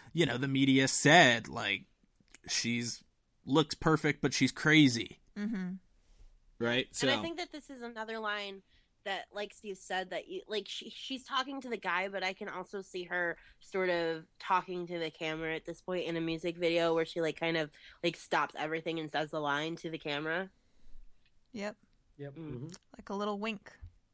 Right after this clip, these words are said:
Speaker 3: Yeah.
Speaker 2: Aside.
Speaker 1: A wink. All right, let's skip ahead past the repeat of the chorus to "Boys only want love if it's torture.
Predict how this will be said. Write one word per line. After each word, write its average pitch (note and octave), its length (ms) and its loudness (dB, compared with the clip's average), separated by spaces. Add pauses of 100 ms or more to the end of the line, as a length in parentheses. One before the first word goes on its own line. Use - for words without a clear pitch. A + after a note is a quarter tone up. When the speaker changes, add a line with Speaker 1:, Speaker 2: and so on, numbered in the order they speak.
(140)
Speaker 3:
Yeah. E3 200 0 (240)
Speaker 2:
Aside. F#3+ 520 -8 (180)
Speaker 1:
A D3 100 2
wink. D#3+ 460 0 (1300)
All F3 80 10
right, E3+ 180 12
let's G3 200 4
skip G#3+ 200 0
ahead F3+ 480 4 (120)
past D#3+ 340 4
the D3 260 6
repeat C#3+ 300 0
of D3 80 6
the C3+ 60 0
chorus C3+ 380 2
to C#3 100 2
"Boys D#3 320 8
only D#3+ 180 4
want D3+ 180 4
love C#3 180 4
if C3+ 160 -4
it's - 180 -4
torture. B2 560 0